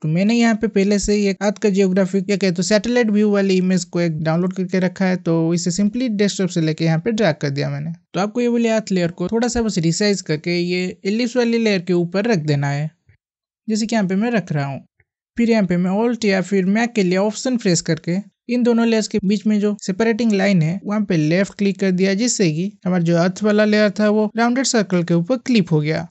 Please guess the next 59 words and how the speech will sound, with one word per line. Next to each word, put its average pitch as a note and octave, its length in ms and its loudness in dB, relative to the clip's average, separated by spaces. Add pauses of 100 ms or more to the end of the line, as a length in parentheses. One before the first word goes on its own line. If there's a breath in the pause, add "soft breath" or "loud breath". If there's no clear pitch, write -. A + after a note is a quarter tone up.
जिससे G#3+ 260 -2
कि A#3 120 -4
ये A3+ 240 4
भी G3 180 2
एक G3 220 0
सिंपल A3+ 340 0
सा A3+ 180 0
टू F#3 180 0
डी F3 200 4
अर्थ E3+ 320 2
लग F3 200 2
रहा F3+ 120 2
है। F3+ 180 0 (420)
अभी A3 160 2
हम B3 100 2
इसमें A#3+ 300 0
और G#3 180 2
भी G3 140 2
डायमेंशंस G3 640 4
ऐड G3+ 160 2
करने G3+ 280 2
हैं, G#3 200 2 (260)
जैसे C#4 220 0
कि A#3 60 0
इस A3+ 140 0
अर्थ G#3 160 0
को G#3 120 -2
पहले G3+ 300 2
थ्री E3 200 0
डी F3 140 2
टाइप F#3+ 220 2
का G3 80 2
लुक F#3 180 2
देना F#3 240 4
है, F#3+ 180 4
then D#3 180 4
हमारे D#3 260 2
बैकग्राउंड F#3+ 480 2
को E3+ 140 2
भी F#3 260 0
थोड़ा B3 140 0
उस A3 180 0
टाइप F3+ 200 2
का F3+ 80 2
लुक G3+ 200 2
देना D#3+ 280 0
है। D#3 180 -2 (160)
तो F#3+ 60 2
इसके F3+ 260 0
लिए A3 140 2
मैं G#3 200 4
अभी F#3+ 240 4
simply G#3 420 0
कुछ F#3+ 280 0
एडजस्टमेंट E3+ 600 0
लेयर्स D#3 340 0
लेने D3+ 300 0
वाला E3+ 260 0
हूँ। F3 260 -4